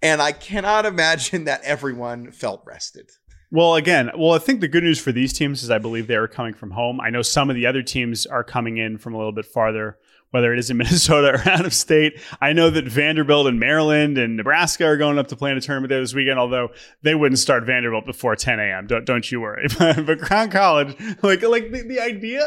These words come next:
Speaker 2: of telling Tim Corbin <laughs> that he's gonna start, that first pitch is five thirty A M is just so amazing. But it's like, oh, we can make, like, South Dakota Technical Junior College play a game starting at two A M? Like, sure, no problem.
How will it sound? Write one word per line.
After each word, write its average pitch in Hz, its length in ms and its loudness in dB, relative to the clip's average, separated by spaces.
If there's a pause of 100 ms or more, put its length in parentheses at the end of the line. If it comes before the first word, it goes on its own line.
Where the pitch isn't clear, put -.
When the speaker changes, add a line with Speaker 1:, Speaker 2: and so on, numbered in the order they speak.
Speaker 2:
of 233 180 -6
telling 180 500 -2
Tim 175 220 -2
Corbin 151 580 -4
<laughs> 208 280 -12
that 185 880 -2
he's 190 240 0
gonna 170 200 4
start, 156 440 2
that 151 220 0
first 165 280 -2
pitch 147 220 -6
is 147 160 0
five 139 440 0
thirty 147 300 0
A 131 240 -4
M 147 220 -4 (300)
is 190 180 -6
just - 640 -12
so 185 340 0
amazing. 165 720 -2 (280)
But 170 140 6
it's 160 160 0
like, 156 240 4
oh, 175 240 6
we 151 160 2
can 190 220 0
make, 175 220 0
like, 156 260 0
South 131 400 0
Dakota 135 480 0
Technical 143 640 -2
Junior 135 400 -2
College 151 560 0
play 131 260 2
a - 20 0
game 131 280 -4
starting 131 400 2
at 123 100 -4
two 165 260 4
A 180 100 6
M? 254 260 0
Like, 156 240 0
sure, - 200 -10
no 156 140 -8
problem. - 480 -8